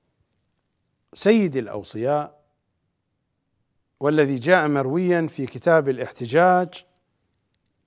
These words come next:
لشيخنا الطبرسي، منشورات مؤسسة الأعلم للمطبوعات، في الطبعة التي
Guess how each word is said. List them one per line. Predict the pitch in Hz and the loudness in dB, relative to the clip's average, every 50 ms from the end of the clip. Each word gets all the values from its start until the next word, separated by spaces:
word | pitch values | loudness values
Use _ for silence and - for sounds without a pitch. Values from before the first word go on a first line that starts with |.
| _ _ _ _ _ _ _ _ _ _ _ _ _ - | _ _ _ _ _ _ _ _ _ _ _ _ _ -16
لشيخنا | 95 - 160 160 139 - 160 147 131 | -6 -4 -2 -2 -2 -4 -4 -4 -4
الطبرسي، | 113 - 131 120 127 170 175 151 - - 160 160 156 156 156 156 156 - _ _ _ _ _ _ _ _ _ _ _ _ _ _ _ _ _ _ _ _ _ _ _ _ _ _ _ _ _ _ _ _ _ _ _ _ _ _ _ _ _ _ _ _ _ | -2 -2 -2 0 2 2 0 0 -4 -6 -4 -4 -4 -4 -6 -8 -10 -12 _ _ _ _ _ _ _ _ _ _ _ _ _ _ _ _ _ _ _ _ _ _ _ _ _ _ _ _ _ _ _ _ _ _ _ _ _ _ _ _ _ _ _ _ _
منشورات | 127 131 120 - 139 131 139 151 156 147 - 135 | -6 -6 -4 -2 -2 2 4 6 4 4 4 -2
مؤسسة | 135 135 139 143 - - 143 117 - 135 117 - | -6 -6 -6 -6 -4 -6 -6 -6 -6 -8 -8 -8
الأعلم | 131 120 117 120 160 143 139 143 143 139 139 131 | -8 -10 -6 -6 -6 -4 -2 -2 -2 -2 -2 -4
للمطبوعات، | 135 131 123 120 123 131 131 127 123 123 117 113 117 120 110 113 147 175 190 196 190 - - _ _ _ _ _ _ _ _ _ _ _ _ _ _ | -6 -8 -10 -10 -10 -8 -8 -6 -6 -8 -8 -8 -8 -4 0 2 4 4 2 0 -2 -8 -16 _ _ _ _ _ _ _ _ _ _ _ _ _ _
في | _ - | _ -10
الطبعة | 143 - - 190 180 160 147 139 - 147 | -2 2 2 4 4 4 2 0 -2 -4
التي | 139 139 156 170 170 - 170 170 165 165 170 - | 0 0 0 0 0 -2 -6 -6 -6 -6 -8 -12